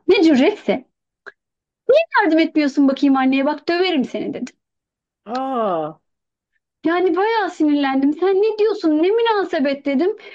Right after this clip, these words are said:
Speaker 1: "Ya işte şaka yapmıştım." "Hiç tanımadığımız birinden böyle bir şakayı duymaya ihtiyacımız yok. Neye yaradı şimdi bu?" dedim. Sustu, "Özür dilerim." dedi. Yani ya bu çocuk bunu gerçek olarak algılasa, "Sen ne yaptığını zannediyorsun?" dedim. O kadar kavga etmek istedim, o kadar kavga etmek istedim ki.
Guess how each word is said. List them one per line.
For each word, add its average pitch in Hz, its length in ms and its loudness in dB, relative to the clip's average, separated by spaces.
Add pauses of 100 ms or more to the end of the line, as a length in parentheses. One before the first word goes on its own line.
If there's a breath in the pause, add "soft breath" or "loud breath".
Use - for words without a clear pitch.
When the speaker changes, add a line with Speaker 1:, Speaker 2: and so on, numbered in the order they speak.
(180 loud breath)
Speaker 1:
"Ya 381 120 0 (120)
işte 480 180 -2
şaka 427 280 -4
yapmıştım." 294 800 -2 (840)
"Hiç - 100 -8
tanımadığımız 370 600 0
birinden 370 400 0
böyle 381 140 2
bir 392 60 0
şakayı 370 380 -2
duymaya 349 240 0
ihtiyacımız 330 640 0
yok. 285 200 -4
Neye 339 220 0
yaradı 320 300 -2
şimdi 220 320 -2
bu?" 208 120 -4
dedim. 220 280 -4 (600)
Sustu, - 360 -2
"Özür 320 360 0
dilerim." 233 380 0
dedi. 226 360 -4 (400)
Yani 311 300 -2
ya 403 100 -2
bu 440 80 0
çocuk 403 340 -2
bunu 339 160 0
gerçek 285 380 -2
olarak 277 280 -2
algılasa, 254 480 -2
"Sen 320 260 0
ne 403 60 0
yaptığını 523 480 -2
zannediyorsun?" 311 560 0
dedim. 269 180 0
O 285 160 -2
kadar 427 440 -2
kavga 285 340 -2
etmek 269 360 -4
istedim, 247 420 -2
o - 120 -2
kadar 466 340 -2
kavga 285 300 0
etmek 269 280 -2
istedim 285 340 0
ki. 269 180 -2